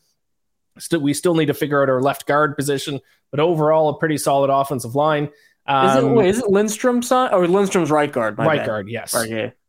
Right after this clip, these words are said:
Speaker 1: Um, yeah, very good. Right, yeah, th-, that's kind of the one hole is left guard, maybe center-ish. They got some guys that they're gonna try. Um, blanking on the guy's name, but a guy who was hurt all last year.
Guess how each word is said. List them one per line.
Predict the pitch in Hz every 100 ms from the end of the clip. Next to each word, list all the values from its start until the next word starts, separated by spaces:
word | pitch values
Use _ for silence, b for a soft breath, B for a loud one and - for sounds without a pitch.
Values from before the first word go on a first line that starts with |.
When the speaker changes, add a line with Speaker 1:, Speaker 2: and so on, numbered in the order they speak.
| b b 135 131 131 127
Speaker 1:
Um, | 127 123 127 117 _ _ -
yeah, | 156 123
very | 147 170 160
good. | 151
Right, | 143 147
yeah, | 131
th-, | 117 127 131
that's | 160 160 - 156
kind | 170 160
of | 151
the |
one | 147 156 151
hole | 151 156 151
is | 143 131
left | 147 143 -
guard, | 147 147 139
maybe | 139 147 143
center-ish. | 131 - 139 135 131 131 -
They | 139
got | 151 147
some | 147
guys | 135 135 139 135
that |
they're | 131
gonna | 131 127
try. | - 135 127 127 127 B B B
Um, | 131 127 131 135
blanking | 147 156 151
on | 143
the |
guy's | 135 135 131
name, | 131 127
but | 131
a |
guy | 147 143
who | 143
was | 139 -
hurt | 139 135
all | 131 127
last | 127 123 - -
year. | 131 127 123